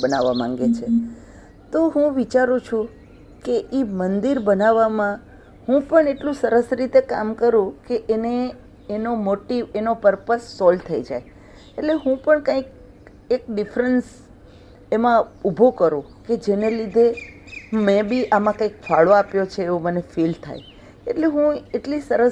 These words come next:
રીતે આ ઈંટોની ગોઠવણી કરું છું કે જેનો એ, ઈ એક પાર્ટ છે મંદિર બનાવવામાં. ખરું ને દોસ્તો? Moral of the story શું મારા વાલા મિત્રો? આ ત્રણે ત્રણ ઈંટ મૂકવાવાળા કામ તો કરતા જ હતા.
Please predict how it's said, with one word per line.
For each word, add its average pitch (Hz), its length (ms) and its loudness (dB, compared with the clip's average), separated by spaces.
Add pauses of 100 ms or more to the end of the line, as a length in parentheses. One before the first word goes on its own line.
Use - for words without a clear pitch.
રીતે 240 320 0
આ 220 60 0
ઈંટોની 233 440 0
ગોઠવણી 214 500 -2
કરું 220 300 2
છું 202 240 -8 (500)
કે 254 120 -2
જેનો 233 300 2 (100)
એ, 170 180 0 (580)
ઈ 240 340 -4
એક 226 240 -2
પાર્ટ 226 300 2
છે 165 360 -6 (380)
મંદિર 185 340 -2
બનાવવામાં. 151 540 -2
ખરું 453 260 2
ને 214 100 -2
દોસ્તો? 139 400 -4 (840)
Moral 302 240 4
of 302 280 0
the 302 60 -2
story 226 340 0
શું 208 220 -6
મારા 160 180 -2
વાલા 160 240 -2
મિત્રો? 160 340 -10 (1300)
આ 262 60 2
ત્રણે 208 400 2
ત્રણ 220 440 0 (640)
ઈંટ 196 220 -4
મૂકવાવાળા 185 580 0
કામ 151 300 -6
તો 175 120 -6
કરતા - 340 -8
જ 175 40 -6
હતા. - 280 -16